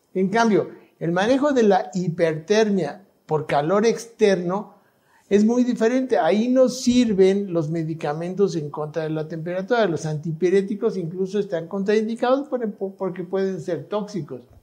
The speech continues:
Debemos enfriar al individuo rápidamente. Podemos sumergirlo en agua fresca, podemos ponerle hielo,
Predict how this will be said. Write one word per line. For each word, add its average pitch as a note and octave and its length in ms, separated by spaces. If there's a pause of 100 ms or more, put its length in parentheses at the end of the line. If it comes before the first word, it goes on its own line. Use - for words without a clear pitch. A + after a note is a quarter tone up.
(280)
Debemos A3+ 500
enfriar G#3 440
al G3 180
individuo F3 560 (260)
rápidamente. F#3 1000
Podemos F3 420
sumergirlo E3+ 760 (360)
en D3+ 160
agua D3 320
fresca, G#3 540
podemos D#3 340
ponerle B2 560
hielo, F#3+ 560